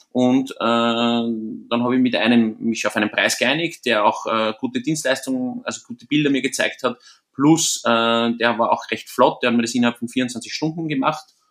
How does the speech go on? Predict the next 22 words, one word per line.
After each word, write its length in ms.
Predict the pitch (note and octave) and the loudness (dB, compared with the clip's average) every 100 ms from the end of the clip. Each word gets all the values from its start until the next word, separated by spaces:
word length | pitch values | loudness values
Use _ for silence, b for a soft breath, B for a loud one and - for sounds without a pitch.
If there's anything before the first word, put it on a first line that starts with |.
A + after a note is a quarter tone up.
| _ _ - | _ _ -2
Und, 540 | B2+ C3 C3 C3 A#2 | 2 4 4 2 2
äh, 180 | B2+ B2+ | 0 0
das 180 | C3+ A#2+ | -4 -4
ist 140 | D3 - | -4 -2
so, 140 | D#3+ | 0
man 140 | D#3+ | 0
schickt 260 | D3 D#3+ - | -2 -2 -2
ihm 100 | C#3 | 0
die 60 | B2 | 0
Fotos, 480 | - F3+ G3 G3 | -2 -4 -4 -4
je 140 | - C3 | -2 -4
besser 360 | - B2+ - | -2 -2 -2
die 100 | C#3+ | -6
Basisfotos 840 | B2 - - D3+ E3+ - B2 - - | -2 0 0 0 -2 -2 -4 -6 -6
sind, 260 | D3 D#3 | -4 -4
desto 220 | C3 - - | -6 -8 -4
besser 320 | A#2 - - | -2 -2 -2
kann 160 | - | 0
natürlich 280 | A#2 A2+ G#2+ | 0 0 -8
gestaged 440 | G#2 - G#2 - A#2 | -8 -6 -6 -6 -6
werden 200 | A#2+ C3 | -4 -2
dann. 300 | D#3+ A#3+ | -2 -2